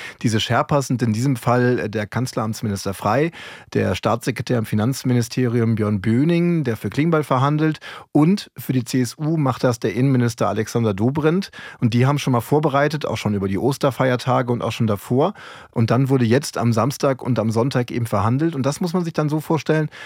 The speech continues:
dass die vier Parteivorsitzenden natürlich nicht nur alleine da stehen. Da sind die Sherpas dabei, mal sind sie dabei, mal ist es nur unter Parteivorsitzenden.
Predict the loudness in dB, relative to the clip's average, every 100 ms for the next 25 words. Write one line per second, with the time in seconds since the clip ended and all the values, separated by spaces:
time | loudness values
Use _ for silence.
0 | -18 -2 0 0 -6 -2 2 2 0 -2
1 | 0 0 0 0 2 0 0 -2 2 0
2 | 0 0 0 0 0 2 2 2 2 0
3 | -2 -6 -6 -4 -2 -2 -2 -4 -4 0
4 | 0 0 0 0 2 2 2 0 -2 0
5 | -2 -2 -4 0 0 2 0 0 -2 -6
6 | -2 2 2 2 0 -2 -2 -2 -2 0
7 | -2 -2 -2 -2